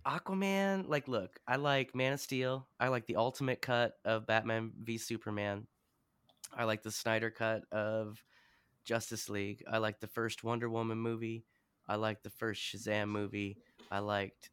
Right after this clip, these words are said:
the second Suicide Squad, Suicide Squad movie. Outside of that, I don't give a fuck. I don't like any of those other <laughs> movies.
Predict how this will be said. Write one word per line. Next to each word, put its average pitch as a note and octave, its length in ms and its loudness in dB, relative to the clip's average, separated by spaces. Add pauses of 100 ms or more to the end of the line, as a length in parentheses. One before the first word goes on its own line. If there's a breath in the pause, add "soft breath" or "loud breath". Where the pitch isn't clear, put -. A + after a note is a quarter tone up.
the G2+ 100 -4
second G#2+ 400 -2
Suicide G2+ 260 -8
Squad, - 320 -6 (100)
Suicide A2 480 -4
Squad G2+ 240 0
movie. G#2 320 -6
Outside B2 380 0
of A#2+ 60 -8
that, B2+ 280 0 (420)
I C3 60 0
don't D3 140 0
give A2 180 -2
a - 80 -8 (200)
fuck. A2 260 4 (720)
I A#2+ 60 0
don't D3 120 4
like A2 240 2
any B2 260 2
of G2+ 80 0
those G2+ 180 -4
other G#2 240 -4
<laughs> - 0 -
movies. - 720 -8